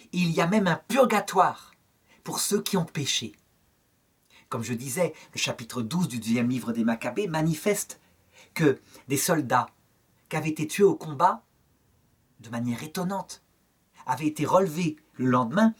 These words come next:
avec des idoles autour du cou. L'idole, ils avaient pris une amulette, quoi. Ils avaient commis une idolâtrie. Péché gravissime à cette époque de guerre contre les Grecs qui veulent imposer aux Juifs leur polythéisme.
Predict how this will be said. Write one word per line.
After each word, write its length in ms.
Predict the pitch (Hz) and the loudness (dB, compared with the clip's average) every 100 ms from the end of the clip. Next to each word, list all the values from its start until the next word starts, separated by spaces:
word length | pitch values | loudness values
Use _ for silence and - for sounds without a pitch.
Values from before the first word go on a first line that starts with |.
| - | -10
avec 260 | - - 123 | -6 -4 -2
des 260 | 143 135 190 | 0 0 -2
idoles 360 | 175 196 170 | 0 2 2
autour 260 | 123 - - | -2 -8 -10
du 120 | 113 | -10
cou. 240 | - 147 - - _ _ _ | -10 -12 -12 -20 _ _ _
L'idole, 500 | 131 110 135 175 190 - _ _ _ _ | -20 -8 0 0 0 -8 _ _ _ _
ils 160 | - 113 | -16 -14
avaient 160 | - 113 | -12 -6
pris 220 | - 151 | -4 -2
une 100 | 117 | 0
amulette, 420 | 143 202 156 - | 2 2 2 -2
quoi. 240 | - - - _ _ | -10 -12 -14 _ _
Ils 100 | 139 | -6
avaient 340 | 143 123 208 - _ _ _ _ _ _ _ - | -4 0 0 -2 _ _ _ _ _ _ _ -6
commis 420 | 147 175 214 220 _ - | -2 2 2 0 _ -14
une 220 | 135 123 | -6 -4
idolâtrie. 640 | 175 180 139 113 - - - _ _ _ _ _ | -2 -2 -4 -6 -12 -18 -20 _ _ _ _ _
Péché 300 | 175 165 185 | -4 0 0
gravissime 880 | 151 - 202 202 190 - 233 208 117 - - | 0 0 2 2 0 -2 0 0 -2 -10 -8
à 60 | - | -4
cette 200 | 196 - | -2 -2
époque 320 | 165 220 170 | -2 0 0
de 100 | 147 | 0
guerre 340 | 135 240 240 - | 4 4 4 -2
contre 260 | 139 - | -10 -8
les 140 | 135 147 | -4 -2
Grecs 400 | - 226 226 - - | 0 0 0 -8 -10
qui 120 | - | -4
veulent 180 | 160 156 | 2 4
imposer 400 | 147 - 135 139 | 2 2 -4 0
aux 100 | 131 | 0
Juifs 480 | 117 165 233 - - _ _ _ _ _ - - - | 0 4 4 2 -16 _ _ _ _ _ -20 -20 -4
leur 300 | 120 120 - | 0 0 -2
polythéisme. 800 | - 156 156 143 110 95 - 175 | -4 -4 -2 -4 -6 -8 -12 -12